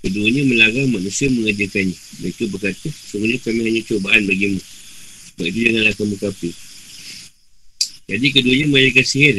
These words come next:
kepada manusia supaya mereka menjaga diri. Bukan sebab, bukan supaya mereka mengerjakannya. Sebab mereka adalah makhluk yang dipercaya oleh Allah untuk menghantarkan wahyu kepada para rasul. Yang tidak melukai Allah terhadap apa yang diperintahkannya kepada mereka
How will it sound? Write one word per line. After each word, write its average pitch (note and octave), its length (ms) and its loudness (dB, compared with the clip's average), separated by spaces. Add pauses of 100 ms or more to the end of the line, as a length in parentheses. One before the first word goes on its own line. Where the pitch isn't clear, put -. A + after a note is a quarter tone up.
kepada G2 160 -2
manusia G#2 400 -2
supaya B2 180 -2
mereka A#2 300 2
menjaga A2 320 2
diri. G#2 240 -2
Bukan - 400 -8
sebab, G#2 280 -4
bukan - 440 -4
supaya A2 240 0
mereka G#2 320 -2
mengerjakannya. G2 600 -4 (920)
Sebab G#2 240 -4
mereka G2+ 220 -4 (100)
adalah G#2 160 0
makhluk G2 400 -4
yang G#2 160 2
dipercaya G2+ 480 -2
oleh F#2+ 160 -2
Allah B2+ 240 -2
untuk - 320 -14
menghantarkan G2+ 380 -6 (100)
wahyu A2 240 -2
kepada F#2+ 320 -8
para F#2 240 -4
rasul. F#2 320 -8 (1040)
Yang F#2 160 -8
tidak C3+ 240 -2
melukai A2 480 0
Allah B2 240 -4 (160)
terhadap G2+ 320 -2
apa - 160 -16
yang B2+ 160 2
diperintahkannya G#2 720 -4
kepada G#2 400 -4
mereka G2 300 -4